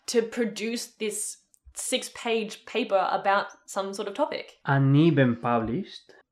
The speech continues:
Speaker 2: it might be not final.
Speaker 1: Exactly.
Speaker 2: It might be some few things that they need to be taken into consideration.
Speaker 1: Mm.
Speaker 2: And that is what we are continually doing,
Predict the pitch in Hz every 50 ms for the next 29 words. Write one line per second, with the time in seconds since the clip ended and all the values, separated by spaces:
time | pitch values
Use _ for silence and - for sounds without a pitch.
0 | _ _ - 139 131 135 143 151 147 139 123 120 123 120 117 113 113 - - -
1 | - 120 135 156 143 107 95 - - _ _ _ _ _ _ _ - 247 226 202
2 | 262 294 302 - 226 165 110 - - 131 123 135 139 147 147 143 131 131 131 127
3 | - - 123 120 120 120 - - 143 160 165 160 - 117 113 113 110 110 - -
4 | 107 104 - - 110 107 107 107 107 110 104 - - - 107 107 104 110 107 107
5 | 104 101 - _ _ _ _ _ _ _ _ _ _ _ _ - 147 135 135 143
6 | 127 120 120 117 131 - - 123 117 - - 113 113 113 - - 143 101 95 98
7 | - _ _ _ - 220 240 254 226 - - - _ - 139 123 123 123 123 139
8 | 139 - 160 143 - 139 131 - - 160 160 156 147 143 - - - _ _ -
9 | - 151 135 156 180 202 196 147 113 - - 110 104 104